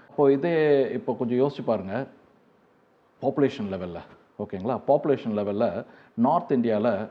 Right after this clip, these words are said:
நிறைய எமோஷன்ஸ், நிறைய, அ, ஆங்கர், ஃபைட் நடக்குது. அப்போ ஒரு, அ, மில்லியன் பீப்புள், எக்ஸாம்பிளுக்கு சொல்றேன், மில்லியன் பீப்புள் நார்த்ல இருக்காங்க. அவங்க எல்லாமே ரிலீஜியஸ் தாட்ஸ்ல திங்க் பண்றாங்கன்னு வச்சுங்களேன். அப்போ ஒரு மேப் மாதிரி போட்டு,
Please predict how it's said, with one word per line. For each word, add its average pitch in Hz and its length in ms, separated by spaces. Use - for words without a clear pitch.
நிறைய 151 480
எமோஷன்ஸ், 120 520
நிறைய, 147 480
அ, 104 260
ஆங்கர், 117 340
ஃபைட் 143 240
நடக்குது. 95 440
அப்போ 117 460
ஒரு, 139 520
அ, 139 240
மில்லியன் 143 380
பீப்புள், 123 280
எக்ஸாம்பிளுக்கு 117 520
சொல்றேன், 92 320
மில்லியன் 127 380
பீப்புள் 123 320
நார்த்ல 107 180
இருக்காங்க. 90 500
அவங்க 107 240
எல்லாமே 135 400
ரிலீஜியஸ் 117 500
தாட்ஸ்ல 98 440
திங்க் 113 180
பண்றாங்கன்னு 98 420
வச்சுங்களேன். 104 240
அப்போ 101 220
ஒரு 104 160
மேப் 107 320
மாதிரி 113 300
போட்டு, 107 380